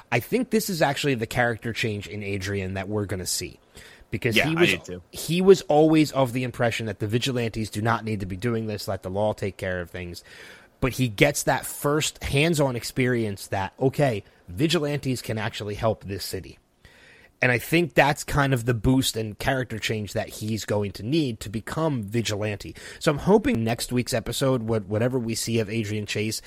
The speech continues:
Speaker 1: it, we're going to see that kind of switch flip, and he's going to become a little bit different character-wise. At least that's what I'm hoping.
Speaker 2: Yeah,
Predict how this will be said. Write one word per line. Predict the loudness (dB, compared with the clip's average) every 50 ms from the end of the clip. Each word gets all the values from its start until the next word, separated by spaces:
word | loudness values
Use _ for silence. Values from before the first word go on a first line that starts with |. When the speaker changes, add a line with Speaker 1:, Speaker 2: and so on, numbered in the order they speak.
| -12 -18 -18 -20 -18 _ 0
Speaker 1:
it, | 0 0 0 0
we're | 0 2 2 2
going | 4 6 8 8 8 8 6
to | 2 0
see | -2 -2 -2 -2 0
that | 2 2 0 0 -2 -4
kind | -2 0 0 0 0
of | -2
switch | -4 -4 -2 -2 -2 -2 -2 0 -2 -4
flip, | -4 -4 -4 -4 -4 -4 -4 -6 -8 -8 -18 -20 -20 -20 -12 -8
and | -6 -6 -4
he's | -2 -2 -2 -2 0
going | 2 2 2 2 0
to | -2
become | -4 -4 -2 0 0 0 0
a | -2
little | -2 0 2 2 2
bit | 2 0 -2 _ -4
different | -4 -4 -4 -8 -6
character-wise. | -6 -6 -4 -6 -6 -8 -12 -12 -12 -14 -14 -12 -14 -10 -6
At | -2 0
least | 0 0 0
that's | 0 -2 -2
what | -2 -4
I'm | -4 -6
hoping. | -8 -10 -12 -14 -20 -20 _ _ _ _ _ _ _ _ _ 0
Speaker 2:
Yeah, | 4 4 4